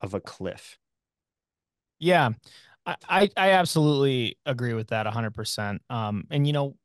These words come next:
Speaker 2: when Float Light first started my business, it was just a float center, right? I only had, I actually started off with two tanks, and then the third one I finished building, but I started off technically with three.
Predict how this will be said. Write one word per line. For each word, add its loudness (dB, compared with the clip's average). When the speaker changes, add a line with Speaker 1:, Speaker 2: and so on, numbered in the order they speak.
Speaker 2:
when -6
Float -2
Light 0
first -4
started -6
my -8
business, -12
it -10
was -2
just -12
a -20
float -10
center, -18
right? -12
I -14
only -8
had, -8
I 0
actually -2
started 0
off -4
with -12
two -4
tanks, -4
and -4
then -2
the -2
third 0
one -2
I -4
finished -6
building, -6
but -6
I -8
started 0
off -4
technically -8
with -10
three. -12